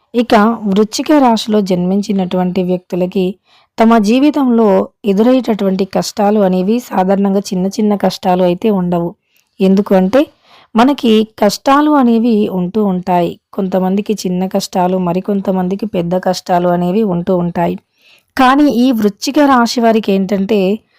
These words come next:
చాలా వరకు కూడా వీరి ఓపికను పరీక్షించే కష్టాలే ఉంటాయి. అంటే ముఖ్యంగా అప్పుల బాధలు చాలా ఎక్కువగా ఉంటాయి. వీరు ఎంతగా సేవ్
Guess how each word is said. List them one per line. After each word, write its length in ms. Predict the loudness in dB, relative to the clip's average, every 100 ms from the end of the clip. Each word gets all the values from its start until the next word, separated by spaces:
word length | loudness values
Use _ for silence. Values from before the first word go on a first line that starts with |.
| _ _ -2
చాలా 500 | 2 4 4 4 4
వరకు 320 | 2 0 -2
కూడా 320 | 0 2 2
వీరి 220 | 2 0
ఓపికను 640 | 2 2 0 0 -2 -2 -2
పరీక్షించే 580 | -2 -4 -4 -6 -4
కష్టాలే 560 | -6 -6 -8 -2 0 0
ఉంటాయి. 500 | -2 -2 -2 -2 -4 _ _ _ _ -10 0
అంటే 260 | 2 4 4
ముఖ్యంగా 580 | 4 2 2 2 2 2
అప్పుల 400 | -2 -2 0 2
బాధలు 400 | 4 2 0 -2
చాలా 480 | -4 -4 -2 0 2
ఎక్కువగా 520 | 2 -2 -2 0 2
ఉంటాయి. 320 | 0 0 0
వీరు 160 | 0 0
ఎంతగా 760 | 2 0 -2 -4 -6 -2 0 0
సేవ్ 320 | 0 0